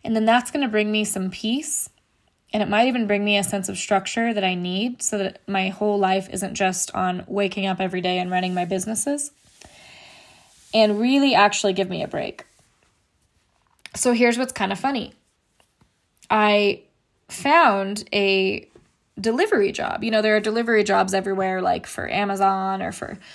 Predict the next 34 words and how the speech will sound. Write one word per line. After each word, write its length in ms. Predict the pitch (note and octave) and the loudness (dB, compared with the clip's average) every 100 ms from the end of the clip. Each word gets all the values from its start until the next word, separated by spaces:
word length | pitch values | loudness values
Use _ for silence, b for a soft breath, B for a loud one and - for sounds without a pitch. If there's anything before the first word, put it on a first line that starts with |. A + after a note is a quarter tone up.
| B B B B | B B B B
Instacart 800 | C#4 C4 - B3+ - A3+ A3 G#3+ | 2 2 0 0 6 8 8 4
or 60 | G3+ | -2
this 220 | G3+ G3 | 0 0
type 100 | F#3+ | 0
of 60 | F#3+ | -2
thing. 180 | - F3 | -6 0
So 140 | G#3+ | 0
I 60 | A3 | 4
found 260 | C4+ D#4 | 2 2
an, 100 | D4 - | 0 2
a 140 | A3 G3 | 2 2
delivery 460 | G3+ A3+ B3 A#3+ | 0 -2 -2 -4
job, 400 | G3 E3+ - G#3 - _ _ _ | 0 0 0 -4 -16 _ _ _
and 80 | G#3 | -4
I 80 | G#3 | -4
finally 400 | G#3 A3+ B3 B3 | 0 0 2 -2
said, 320 | A#3 A3 G#3+ | 2 2 2
"Okay, 320 | A#3 D#4+ A#3+ | 0 -2 0
I'm 120 | - G3+ | 0 -2
gonna 160 | G#3 | -4
do 180 | F#3+ D4+ | -4 -4
this." 340 | - - G3+ - | -2 -4 -6 -4
And 140 | A3 | -4
it 100 | G3+ | 0
<laughs> 0 | |
wasn't 340 | B3 D4 G4 | 2 2 2
a 60 | F#4+ | 2
lot 220 | A3 G#3+ | 6 6
of 80 | A#3+ | 4
money. 420 | G#3+ A3 G3+ G3+ B B B B B - | 0 -2 -4 -10 B B B B B 4
And 80 | |
I'll 100 | B3+ | 4
tell 240 | C#4+ B3 A#3 | 6 6 6
you, 360 | C#4 D4 D4+ | 2 -2 -4